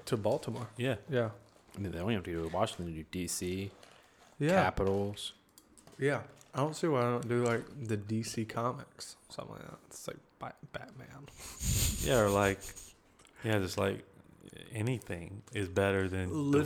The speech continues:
Speaker 2: the football team.
Speaker 1: Literally any mascot.
Speaker 2: Like,
Speaker 1: It
Speaker 2: do you
Speaker 1: does not
Speaker 2: really,
Speaker 1: matter.
Speaker 2: do you really have that little bit?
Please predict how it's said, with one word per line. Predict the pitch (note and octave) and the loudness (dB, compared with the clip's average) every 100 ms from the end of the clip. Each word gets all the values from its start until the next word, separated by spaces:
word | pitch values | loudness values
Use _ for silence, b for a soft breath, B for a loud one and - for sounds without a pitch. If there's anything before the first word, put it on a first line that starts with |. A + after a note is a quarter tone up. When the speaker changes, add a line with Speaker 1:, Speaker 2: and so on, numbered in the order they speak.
| E3 | 6
Speaker 2:
the | |
football | G#3+ A3+ G2 E2+ | 4 4 0 -2
team. | - F#2+ E2+ F#2+ A2+ | -4 -8 -6 -8 -4
Speaker 1:
Literally | D3 C3 C#3 D3+ D3 B2+ C3+ - - | 2 4 4 4 4 2 0 -10 -4
any | C3 A#2+ A#2 A2 G#2+ - D3 | -2 0 -2 -4 -6 -10 -14
mascot. | D3 - - - - - | -14 -14 -14 -14 -14 -4
Speaker 2:
Like, | A2 | 0
Speaker 1:
It | - | 2
Speaker 2:
do | G#2+ | 4
you | |
Speaker 1:
does | A#2 A#2 | 8 8
not | B2 | 8
Speaker 2:
really, | A2+ | 6
Speaker 1:
matter. | A#2+ C3 C#3 | 4 -4 -2
Speaker 2:
do | A2 | 2
you | A#2+ | 2
really | G#2+ G#2+ G#2+ | 4 6 4
have | G2 G#2 - | 2 0 2
that | G2 G2 G2 | 2 2 0
little | G2 G2 F#2+ | 0 2 0
bit? | - G2 F#2+ | 0 0 -2